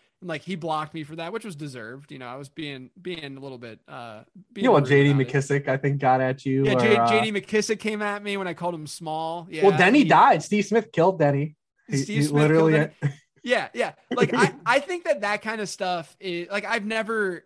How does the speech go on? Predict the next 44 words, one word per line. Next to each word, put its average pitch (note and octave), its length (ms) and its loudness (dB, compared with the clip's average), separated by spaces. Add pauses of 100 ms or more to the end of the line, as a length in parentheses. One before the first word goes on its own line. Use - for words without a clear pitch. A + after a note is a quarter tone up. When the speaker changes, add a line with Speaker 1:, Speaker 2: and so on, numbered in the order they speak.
(540)
Speaker 1:
Google, G3 320 -2
or G3+ 160 0
I F3+ 80 -2
never F3 300 -6
s-, - 400 -12
not D#3+ 160 -12
Google, C#3 160 -12
I - 20 -10
never G3 220 -6
search G3 260 -6
for - 80 -14
myself D#3+ 440 -8
on D3 180 -12
Twitter C#3+ 520 -10 (160)
because G3 200 -8
people G#3+ 260 -6
would F3 80 -4
just C#3+ 200 -12 (340)
tag D#3 320 -8
me A#2 160 -16
generally. A#2+ 360 -18
I C3+ 40 -18
mean, D3 160 -14
I, C#3+ 80 -10
I - 160 -12
Speaker 2:
Right. G#2+ 140 -2
Speaker 1:
don't - 100 -14
need D#3+ 160 -12
to, D3+ 80 -14
like, C#3 260 -14
I E3+ 60 -14
don't D#3+ 100 -10
think D#3 160 -12
people D3+ 160 -10
are, D3 80 -10
like, C3+ 160 -12
writing C#3 280 -12
out C3 100 -14
my B2+ 100 -14
name B2+ 240 -16
or C#3+ 160 -18
anything D#3 220 -16
like E3 160 -18
that. F3+ 240 -14